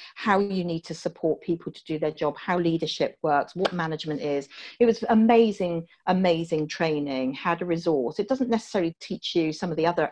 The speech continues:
commercial elements, which I learnt elsewhere. But, you know, going into IDIS at that time, it was a very <laughs> sort of,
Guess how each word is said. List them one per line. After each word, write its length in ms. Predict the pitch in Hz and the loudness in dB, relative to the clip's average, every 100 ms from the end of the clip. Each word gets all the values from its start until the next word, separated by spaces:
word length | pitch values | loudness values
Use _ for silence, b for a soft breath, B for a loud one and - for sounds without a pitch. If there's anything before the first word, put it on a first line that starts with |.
| _ | _
commercial 520 | - 190 196 190 - - | -4 0 2 0 0 0
elements, 420 | 147 135 131 - | 0 -2 -4 -10
which 160 | - | -2
I 80 | 160 | 0
learnt 460 | 156 160 151 135 - b b b - | 2 2 2 -2 -12 b b b 0
elsewhere. 960 | 156 151 - 202 190 131 117 113 151 - b b b _ | 0 0 0 4 6 6 2 0 -4 -8 b b b _
But, 160 | 226 240 | 4 6
you 80 | 269 | 6
know, 120 | 214 | 4
going 420 | - 254 269 254 | 6 8 10 8
into 460 | 220 214 208 185 - | 6 2 2 2 2
IDIS 380 | 190 185 165 160 | 2 2 0 -4
at 100 | - | -2
that 200 | 156 - | -2 -2
time, 220 | 180 165 | -2 -2
it 80 | - | -2
was 120 | 175 | 0
a 60 | 175 | 0
very 320 | 190 208 254 | 2 4 4
<laughs> 100 | - | 6
sort 200 | 190 | 4
of, 80 | 170 | 4